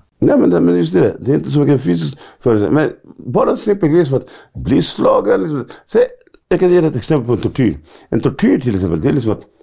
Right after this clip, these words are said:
du går ut, du har utegångsförbud hela tiden. Du går ut. Så, okej, du är skitglad, du är ett barn, tänk på det, du är ett barn. Så ska du gå ut, du ska klättra upp. Ah, ah, men kan du klättra? Jag har hört att du är duktig på att klättra. Ja, visst, så klättrar du.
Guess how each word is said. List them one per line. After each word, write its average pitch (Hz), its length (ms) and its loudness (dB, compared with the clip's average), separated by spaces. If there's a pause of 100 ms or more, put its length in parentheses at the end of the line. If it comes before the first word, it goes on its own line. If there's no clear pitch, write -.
(220)
du 135 120 2
går 120 260 2
ut, 180 300 0
du 127 60 2
har 165 80 2
utegångsförbud 170 680 -2
hela 104 140 0
tiden. 71 400 -6
Du - 180 -6
går 90 200 4
ut. - 300 0 (920)
Så, 190 440 2 (180)
okej, 131 180 -4
du 85 120 -8
är - 40 -6
skitglad, 127 680 -4
du 131 80 0
är 151 40 2
ett 85 60 -6
barn, - 420 -2
tänk 147 260 -4
på 98 60 -4
det, 78 140 -4
du 80 100 -4
är 101 40 0
ett 71 60 -10
barn. 98 300 -2 (380)
Så - 160 -12
ska 95 140 -2
du 139 60 4
gå 147 100 4
ut, 139 480 2
du - 60 -20
ska - 220 -18
klättra 107 320 -4
upp. - 140 -4
Ah, 127 320 -2
ah, - 40 -2
men 214 140 -4 (300)
kan 233 200 0
du 220 80 0
klättra? 233 380 -2
Jag - 60 2
har - 60 2
hört 208 140 0
att 180 80 -10
du 190 60 -6
är 180 40 -6
duktig 196 240 -2
på - 60 -2
att 175 60 -8
klättra. 214 320 0
Ja, 90 160 0
visst, 156 360 0 (340)
så - 160 -20
klättrar 190 360 -4
du. 78 160 -4